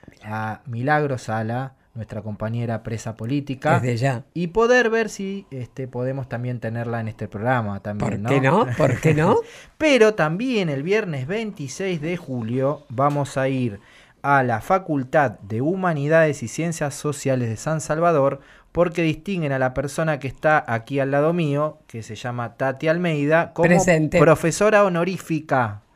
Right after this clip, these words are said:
Speaker 1: Felicitaciones, profesora.
Speaker 2: Muchas gracias. No, realmente, chicos, es una nueva distinción, reconozco, ¿no? Pero como yo digo siempre,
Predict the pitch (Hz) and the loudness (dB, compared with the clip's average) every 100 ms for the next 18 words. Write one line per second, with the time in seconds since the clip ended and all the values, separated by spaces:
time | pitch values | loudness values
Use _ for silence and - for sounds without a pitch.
0 | _ _ 151 165 165 185 202 185 131 - | _ _ 0 2 4 4 6 4 4 -2
1 | 127 143 160 135 107 - - 208 196 156 | -4 0 2 2 0 -2 0 4 4 6
2 | 160 156 143 180 170 196 202 220 214 226 | 6 4 4 2 0 2 2 2 2 0
3 | 214 190 208 214 208 156 175 160 180 160 | 0 -2 -2 -2 0 0 0 2 2 2
4 | 165 202 208 196 208 262 247 208 170 165 | 0 0 0 0 2 4 4 2 0 0
5 | 147 135 165 131 127 135 175 151 147 131 | 0 0 0 -2 -4 -4 0 2 2 0
6 | - 135 139 185 190 - - - 170 165 | -2 -2 0 -2 -4 -16 -20 -12 -4 -2
7 | 175 165 165 220 220 202 175 - 165 135 | -2 -2 0 0 2 0 0 0 0 0
8 | 120 131 123 | -2 -6 -6